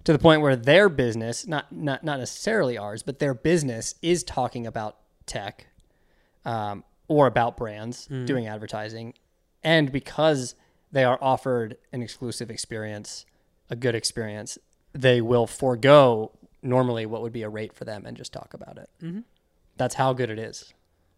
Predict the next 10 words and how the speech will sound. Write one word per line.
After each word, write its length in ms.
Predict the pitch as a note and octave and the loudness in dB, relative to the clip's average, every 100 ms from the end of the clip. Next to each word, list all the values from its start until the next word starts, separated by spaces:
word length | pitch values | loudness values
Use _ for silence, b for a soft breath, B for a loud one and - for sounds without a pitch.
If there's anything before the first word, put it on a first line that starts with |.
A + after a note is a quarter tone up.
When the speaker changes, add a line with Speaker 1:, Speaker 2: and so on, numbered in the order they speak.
| _ _ _ _ - | _ _ _ _ -12
Speaker 2:
Which 200 | C3+ A2 | -12 -10
is 80 | G#2+ | -14
amazing. 420 | G2+ G2 G#2 - _ - - | -14 -16 -18 -20 _ -20 -20
Yeah. 80 | A2+ | -20
I 760 | _ _ _ _ _ _ _ | _ _ _ _ _ _ _
mean, 140 | C3+ A#2+ | -8 -4
we 120 | D3 | -4
made 180 | F3+ A#2+ | -4 -6
a 60 | |
whole 520 | A2 - A#2 A2 G#2+ | -8 -8 -6 -6 -10